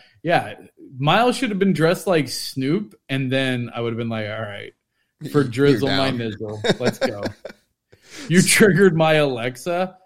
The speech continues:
Speaker 1: Well, your Alexa triggered me. What do you want? Get out of here, Usinate. Triggered <laughs> mine too. Yes. Now you all have Sam Paulo back.
Speaker 2: <laughs>
Speaker 1: The power.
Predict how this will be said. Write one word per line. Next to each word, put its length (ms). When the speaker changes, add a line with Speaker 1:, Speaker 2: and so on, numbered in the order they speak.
Speaker 1:
Well, 160
your 140
Alexa 420
triggered 440
me. 220
What 140
do 60
you 120
want? 320
Get 120
out 200
of 60
here, 220
Usinate. 460
Triggered 340
<laughs> 140
mine 180
too. 640
Yes. 800
Now 140
you 260
all 200
have 200
Sam 400
Paulo 480
back. 380
Speaker 2:
<laughs> 60
Speaker 1:
The 160
power. 920